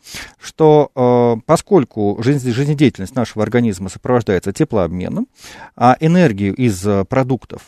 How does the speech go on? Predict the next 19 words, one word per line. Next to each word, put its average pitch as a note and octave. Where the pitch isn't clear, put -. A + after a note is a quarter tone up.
организм, A#2
а, G#2+
получает B2+
послед-, -
посредством, G#2
а, G2
окисления, A2+
а A2+
окисление, C3
как -
мы A#2+
знаем, A2
это, G#2+
а, G#2
одна A#2+
из F2+
разновидностей, G2
а, F2+
горения, A2+